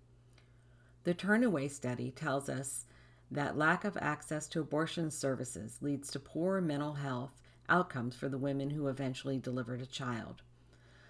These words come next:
We also know that the United States has the highest maternal mortality rate of Western developed countries.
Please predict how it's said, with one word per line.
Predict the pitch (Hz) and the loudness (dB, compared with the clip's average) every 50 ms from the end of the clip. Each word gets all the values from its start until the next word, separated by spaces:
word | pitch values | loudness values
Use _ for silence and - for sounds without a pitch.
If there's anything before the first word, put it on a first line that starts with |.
| - - - - | -20 -20 -10 0
We | 156 180 185 190 | 4 6 8 10
also | 196 208 247 254 - 170 135 | 10 10 8 8 4 2 0
know | 123 123 123 123 123 | 0 0 -2 -2 -2
that | 123 139 135 | -4 -4 -4
the | - 135 | -2 -2
United | 143 143 139 139 147 160 190 175 - | 0 0 0 0 0 0 -2 -2 -4
States | - - 131 120 107 - - | -4 -2 -2 -2 -2 -4 -6
has | - 160 151 147 | -6 -6 -4 -4
the | - 151 | -4 -4
highest | - - 165 160 165 180 185 - - | -2 2 4 4 4 4 2 0 0
maternal | 175 165 165 - - 143 139 135 139 | 0 0 0 -2 -2 -2 -2 0 0
mortality | 135 131 135 - - 160 156 151 165 165 175 160 | -2 -2 -4 -6 -2 -2 0 0 2 0 0 -2
rate | 135 127 117 117 110 - | -2 -2 -4 -4 -6 -6
of | 135 123 120 | -8 -6 -2
Western | 123 139 143 180 - - 143 143 | 0 0 0 0 -2 -2 -2 -2
developed | 131 131 - 127 127 123 - - | -2 -2 -4 -4 -4 -4 -6 -8
countries. | - - 151 139 131 - - - - - - - - | -8 -4 -4 -4 -4 -4 -8 -12 -14 -14 -14 -16 -16